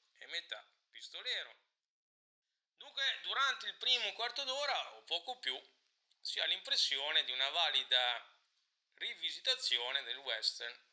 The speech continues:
vecchia maniera. Gli archetipi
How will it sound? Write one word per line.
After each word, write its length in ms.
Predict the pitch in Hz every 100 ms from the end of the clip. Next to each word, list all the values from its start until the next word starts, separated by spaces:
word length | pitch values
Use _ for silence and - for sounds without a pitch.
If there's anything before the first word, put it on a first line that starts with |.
| _
vecchia 500 | - 117 - - 113 - _
maniera. 440 | - 202 254 165 117 - - _ _ _ _ _ _ _ _ _ _ _ _
Gli 100 | 127
archetipi 800 | 160 - 247 240 202 175 160